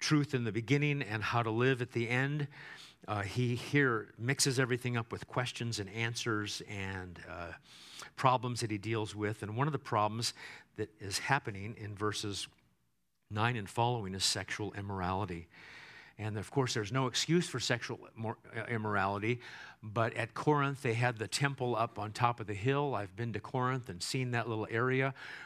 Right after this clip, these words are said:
where on Fridays, the temple prostitutes would come down for worship, and it was just part of the culture. It's like America today. It's just part of the culture. Utilitarian view of sex, and just like, it doesn't matter if people are married or not or anything else.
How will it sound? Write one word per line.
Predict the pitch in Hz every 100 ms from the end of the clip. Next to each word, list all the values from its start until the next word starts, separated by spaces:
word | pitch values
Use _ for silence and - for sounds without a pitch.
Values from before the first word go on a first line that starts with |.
| -
where | 104 95
on | 90
Fridays, | 92 - 123 127 123 123 -
the | 98
temple | - 131 120 113
prostitutes | - 127 127 - - 127 127 107
would | -
come | - 127
down | 120 117 117
for | 123
worship, | 110 120 123 139 117
and | 98
it |
was | 101
just | 117 -
part | - 117 117
of |
the | 117
culture. | - 98 - 92 85 _ _ _ _ -
It's | -
like | 143 135
America | 131 135 135 143
today. | 127 117 98
It's | 127 -
just | 135 -
part | - 123 120
of | 120
the | 113
culture. | - 107 98 - 90 92 _ _ _ _ _ _ _ _ _ -
Utilitarian | 120 - 147 139 147 143 139 123
view | 113 131 131
of | -
sex, | - 139 - -
and | 110
just | 113 -
like, | 120 117
it | 101
doesn't | 123 117 120
matter | 120 117 117 101
if | 98
people | 120 117 107
are |
married | 107 127 127 104
or | 104
not | 113 120
or | 104
anything | 113 117 113 104
else. | 107 98 -